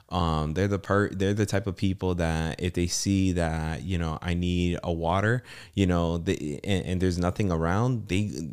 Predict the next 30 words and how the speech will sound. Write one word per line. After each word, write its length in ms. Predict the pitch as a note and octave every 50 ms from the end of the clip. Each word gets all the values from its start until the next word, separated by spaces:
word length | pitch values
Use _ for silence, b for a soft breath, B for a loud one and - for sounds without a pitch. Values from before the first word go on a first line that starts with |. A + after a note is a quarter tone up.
| G1+ - -
they'll 200 | - G2 A#2 A#2
run 220 | G2+ G#2+ A2+ A2+ G#2+
to 120 | - G#2+
the 120 | F#2 F2+
gas 320 | E2 D#2 D#2+ E2 E2+ E2+ -
station. 500 | - E2 D#2+ E2 E2+ - - E2+ E2 D2+
And 180 | B1 F2 F#2
I, 140 | F#2 F2 - - -
and 80 | G#2+ G2+
I 160 | G2 G2+ - -
always 500 | - - B2+ C3 C3 B2+ B2+ B2 A2+ -
tell 220 | - - A2 A2 G#2+
them 180 | G#2 F#2+ F#2+
all 140 | G2+ A2 A2+
the 100 | G#2 G2+
time, 440 | G2 - G2 G2 F#2+ F2 D#2+ D#2+ D#2+
"Why 320 | F#2+ G2+ G#2 B2+ B2+ C3
do 100 | B2 A#2
you 240 | A2+ G#2+ G#2 G#2 G2+
do 240 | F2+ F#2+ G2+ A2 A#2
that? 260 | G#2+ F#2 D#2 C#2 E2+
I 60 | F2
don't 260 | G2 G#2 G#2+ G#2+ G#2
need 380 | G#2 G#2 A2 A#2 A#2+ A#2 G#2+ G#2
you 80 | G#2 F#2+
to 100 | F#2+ F2+
do 200 | E2 F2 F2+ E2
that 160 | D2+ D2+ C#2+
for 100 | - D2
me." 160 | D2 D2 C#2+